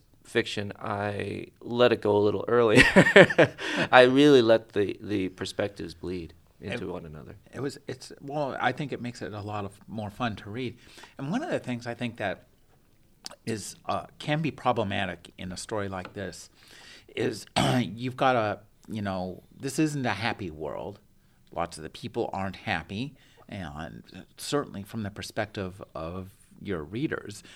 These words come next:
Speaker 2: this is a, a, a few steps down.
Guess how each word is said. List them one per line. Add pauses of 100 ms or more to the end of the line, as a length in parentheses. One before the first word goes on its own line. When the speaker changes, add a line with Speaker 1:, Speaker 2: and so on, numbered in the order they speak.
(180)
Speaker 2:
this
is
a,
a, (140)
a
few
steps
down.